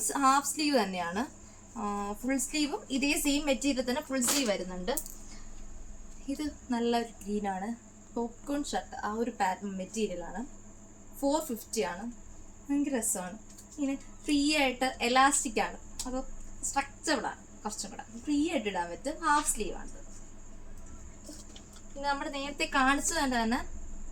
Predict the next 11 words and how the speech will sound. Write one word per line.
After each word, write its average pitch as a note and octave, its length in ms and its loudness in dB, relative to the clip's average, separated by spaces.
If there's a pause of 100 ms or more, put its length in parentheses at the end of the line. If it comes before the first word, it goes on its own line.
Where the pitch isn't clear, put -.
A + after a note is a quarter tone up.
(720)
ഇത് D4 300 0
ഇരുപത് C#4+ 380 4
സൈസ് G3 380 2
ആണ്, F#3+ 180 -2 (640)
കുഞ്ഞു E4 240 -6
കുട്ടിയുടെ. - 380 -4 (2500)
അടുത്തതായിട്ട് D4+ 520 6
ഒരു D4+ 240 6 (120)
കോട്ട് D4 240 12
സെറ്റ് G#3 300 4
ആണ്. F#3 200 4